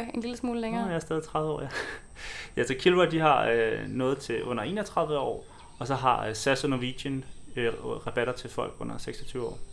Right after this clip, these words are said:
Speaker 1: Det giver måske også sig selv, men hold øje med særlige kampagner. Du kan for eksempel tilmelde dig nyhedsbrevene hos flyselskaberne, og så får du altså besked direkte i indbakken,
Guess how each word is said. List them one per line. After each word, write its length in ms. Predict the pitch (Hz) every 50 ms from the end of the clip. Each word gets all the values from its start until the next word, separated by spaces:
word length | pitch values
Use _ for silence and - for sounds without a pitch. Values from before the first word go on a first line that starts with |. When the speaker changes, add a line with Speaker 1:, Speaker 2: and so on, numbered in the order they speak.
| - - - - - - - - - - - - - -
Speaker 1:
Det 80 | 233
giver 160 | - 226 214 185
måske 300 | 175 175 - 180 - -
også 200 | - 277 302 302 -
sig 100 | 277 -
selv, 320 | - 277 247 220 - -
men 180 | 208 208 208 208
hold 240 | 202 233 214 202 202 -
øje 160 | 202 208 214
med 280 | 233 240 226 202 170 165
særlige 440 | - - - 196 180 190 214 226 220
kampagner. 560 | - 202 180 175 - 226 233 247 262 277 277 277 -
Du 40 |
kan 220 | 202 - 220 214 208
for 80 | -
eksempel 360 | 208 202 - 233 208 190 190 190
tilmelde 520 | - - 226 220 214 202 196 190 180 -
dig 240 | 175 165 139 - 180 - -
nyhedsbrevene 720 | - 247 285 294 311 269 - - - 226 208 208 202 208
hos 340 | 190 - 220 196 - - -
flyselskaberne, 720 | - - 285 269 240 - 240 - - 214 208 202 202 190 175
og 60 | 196
så 100 | 208 196
får 80 | 208 202
du 80 | 196
altså 180 | 185 185 - 190
besked 340 | - 190 - - - 226 202 - - - - - - -
direkte 500 | 254 247 226 196 180 - - 190 175 -
i 260 | - - 170 165 - - - - -
indbakken, 600 | 226 226 202 - 185 185 180 185 185 185 185 175